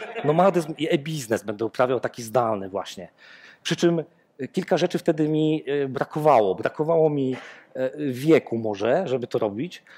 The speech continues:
Brakowało mi czegoś takiego jak, jak internet, bo wtedy nie, nie mówiło się o internecie. Osiemdziesiąty siódmy rok. Jeszcze Tim Berners-Lee nie stworzył pierwszej strony internetowej, więc to, o czym, e, mówimy dzisiaj z tym prefiksem E, no nie istniało w takiej formie. E,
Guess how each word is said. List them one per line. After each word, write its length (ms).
Brakowało 440
mi 80
czegoś 200
takiego 240
jak, 320
jak 200
internet, 420
bo 100
wtedy 280
nie, 320
nie 100
mówiło 360
się 200
o 80
internecie. 500
Osiemdziesiąty 460
siódmy 260
rok. 300
Jeszcze 360
Tim 180
Berners-Lee 440
nie 80
stworzył 360
pierwszej 300
strony 280
internetowej, 560
więc 220
to, 140
o 100
czym, 340
e, 40
mówimy 320
dzisiaj 300
z 80
tym 360
prefiksem 500
E, 160
no 80
nie 100
istniało 300
w 40
takiej 240
formie. 400
E, 140